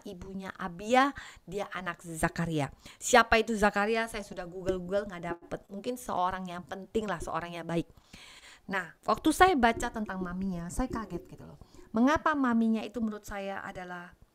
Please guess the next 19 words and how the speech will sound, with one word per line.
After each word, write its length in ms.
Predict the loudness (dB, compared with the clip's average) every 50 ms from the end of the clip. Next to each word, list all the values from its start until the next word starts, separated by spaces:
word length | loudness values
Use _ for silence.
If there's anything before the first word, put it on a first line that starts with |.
| _ _ _ _ -6
influencer 720 | -4 -4 -4 -2 -4 -2 -2 -2 -2 -2 -4 -6 -10 -12 -12
yang 160 | -10 -8 -8
luar 240 | -6 -6 -6 -8 -10
biasa? 400 | -12 -16 -18 -20 -20 -20 -20 -20 -20 -20 -18 -18 -18 -18 -20 -20 -20 -20 -20 -20 -18 -4
Maminya 480 | 0 2 4 4 2 0 -4 -4 -4 -4
ini 160 | -6 -6 -10
punya 320 | -10 -8 -6 -6 -6 -6
suami. 480 | -8 -8 -8 -8 -8 -8 -8 -10 -14 -18 -20 -20 -20
Suaminya 480 | -20 -10 -6 -4 -4 -2 -2 -4 -4 -6
itu 160 | -8 -8 -8
jadi 240 | -8 -8 -8 -8 -8
bapaknya 560 | -8 -8 -8 -6 -4 -6 -6 -6 -8 -10 -10
si 160 | -10 -10 -10 -10 -10 -10
Ah-, 160 | -10 -8 -10 -12 -12 -6 -4
Hezekiah 480 | -4 -4 -4 -6 -8 -8 -8 -6 -2
itu 80 | -2 0
Raja 320 | 0 -2 -4 -6 -6 -8 -8 -8
Ahaz. 480 | -10 -14 -14 -14 -16 -16 -16 -18 -18 _ _ _ -20 -20 -20 -20 -20 -20 -20 -20 _
Ahaz 480 | -2 0 0 0 2 2 2 2 0